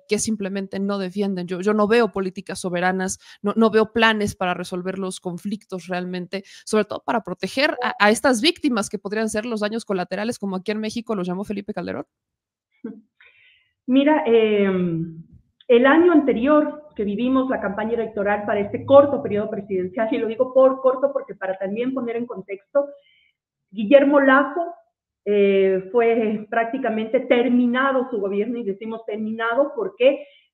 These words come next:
Speaker 2: se adelantaron unas elecciones en Ecuador en medio periodo, justamente producto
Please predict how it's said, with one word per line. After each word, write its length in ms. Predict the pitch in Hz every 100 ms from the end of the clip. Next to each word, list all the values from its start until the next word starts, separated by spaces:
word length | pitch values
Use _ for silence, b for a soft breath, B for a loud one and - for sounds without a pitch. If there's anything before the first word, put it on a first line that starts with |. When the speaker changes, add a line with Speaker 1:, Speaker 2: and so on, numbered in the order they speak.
| _
Speaker 2:
se 80 | 254
adelantaron 760 | 240 240 240 233 294 320 302
unas 240 | 269 262 262
elecciones 500 | 208 208 226 233 233
en 120 | 220
Ecuador 380 | 202 190 202 214
en 120 | 220
medio 280 | 202 208 208
periodo, 520 | 165 175 170 190 247 _ _ _ -
justamente 640 | 311 311 320 277 269 302
producto 580 | 233 214 269 311 - 403